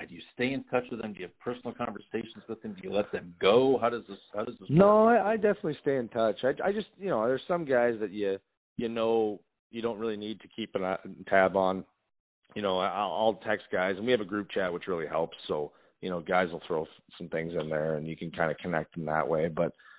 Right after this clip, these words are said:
Speaker 2: um, you know, I'll check in with the younger guys periodically. They have their families now, too. I'm glad that they were allowed to go home. I think that was
Speaker 1: Yep.
Speaker 2: important during this time.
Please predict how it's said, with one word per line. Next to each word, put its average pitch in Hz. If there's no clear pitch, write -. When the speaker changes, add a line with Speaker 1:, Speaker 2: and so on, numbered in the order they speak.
Speaker 2:
um, 85
you 113
know, 113
I'll 113
check -
in 113
with 107
the 107
younger 104
guys 98
periodically. 95
They 139
have 110
their 110
families 98
now, 90
too. 107
I'm 101
glad 135
that 113
they 110
were 98
allowed 87
to 90
go 87
home. 90
I 87
think 95
that 87
was 90
Speaker 1:
Yep. 107
Speaker 2:
important 87
during 90
this 90
time. 90